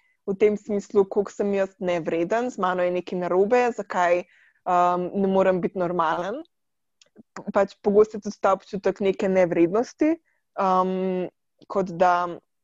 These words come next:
v bistvu se toliko za nič počutiš, da misliš, da nisi vreden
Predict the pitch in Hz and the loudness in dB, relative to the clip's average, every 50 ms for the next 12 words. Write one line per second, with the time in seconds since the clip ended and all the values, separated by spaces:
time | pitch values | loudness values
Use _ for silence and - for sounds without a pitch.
0 | _ _ _ _ _ _ _ _ _ _ _ _ 226 190 175 190 185 - - - | _ _ _ _ _ _ _ _ _ _ _ _ -8 -6 -6 -6 -6 -8 -12 -14
1 | - 185 180 185 180 180 180 180 180 175 175 175 156 - _ _ _ _ _ _ | -6 0 2 2 4 4 4 4 4 4 2 2 0 -4 _ _ _ _ _ _
2 | _ _ _ _ _ _ _ _ _ _ _ _ _ _ _ _ _ _ _ _ | _ _ _ _ _ _ _ _ _ _ _ _ _ _ _ _ _ _ _ _
3 | _ _ - - 214 202 202 - 247 269 269 269 285 269 254 233 233 240 - - | _ _ -4 -2 -2 -2 2 2 0 2 2 0 0 0 0 0 -2 -4 -6 -8
4 | - - 240 - - - - _ _ _ - 196 185 - 226 226 - - - - | -6 -6 -6 -6 -6 -12 -20 _ _ _ -4 -4 -2 -2 -2 -2 -2 -4 -6 -10
5 | - 180 190 185 190 202 220 220 - 247 208 202 - - 175 170 190 185 180 180 | -2 0 0 2 2 0 -2 -2 -2 -2 -2 -2 -4 -6 -6 -2 2 2 2 2
6 | - - 202 208 220 233 233 - 247 202 180 196 190 196 185 185 185 185 175 | 2 0 -2 -2 -2 -2 -4 -6 -6 -6 0 0 0 2 2 2 0 0 -2